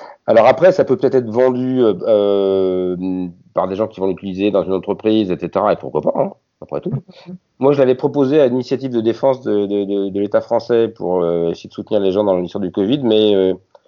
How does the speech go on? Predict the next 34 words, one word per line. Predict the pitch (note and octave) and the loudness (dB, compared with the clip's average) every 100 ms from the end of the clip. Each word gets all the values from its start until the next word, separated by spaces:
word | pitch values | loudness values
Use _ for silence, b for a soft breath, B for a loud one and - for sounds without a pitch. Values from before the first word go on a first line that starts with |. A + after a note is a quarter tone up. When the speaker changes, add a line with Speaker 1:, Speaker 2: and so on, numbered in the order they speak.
| _ G#2+ | _ -8
Speaker 1:
ils | |
n'ont | G#2 | -2
pas | A2 | 2
retenu | G#2+ G#2+ G#2+ | 0 0 -2
ma, | F#2+ E2 | 0 2
ma | E2+ | -2
proposition. | F#2 G2 F2+ F2 C2+ D#2+ F3+ _ B B B B _ - | -4 -6 -6 -6 -10 -12 -12 _ B B B B _ -8
Voilà, | D#2+ F2+ | -8 -8
je | F#2 | -10
devrais, | D#2+ - - - | -14 -16 -8 -4
euh, | D2+ D#2 E2+ _ _ _ | -4 -8 -12 _ _ _
faire | _ - | _ -18
ça | - F#2 | -10 -10
aussi | E2 - | -10 -12
comme | D#2 D#2 | -14 -10
ça. | - A#2 C#3 B B B B B - | -8 -8 -10 B B B B B -6
Mais | F#2+ E2+ | -2 -2
c'est | - | -2
pas | D2+ | -4
grave, | C#2 G#2+ G2 | -4 -8 -10
euh, | E2 D#2 | -10 -12
voilà, | D2 - - | -12 -12 -12
c'est | - - - _ _ _ _ _ - - B B | -16 -18 -20 _ _ _ _ _ -20 -20 B B
Speaker 2:
Peut-être | C#3+ C#3 | -2 -2
qu'il | - | 0
y | C3+ | 2
a | |
quelqu'un | C#3 D3 D#3 | 2 2 2
qui | C#3 | 4
nous | B2+ B2+ | 4 2
écoute | C#3 | 0
qui | C#3 | -4
travaille | - - A2 | -8 -10 -6
là-bas. | A2 | -4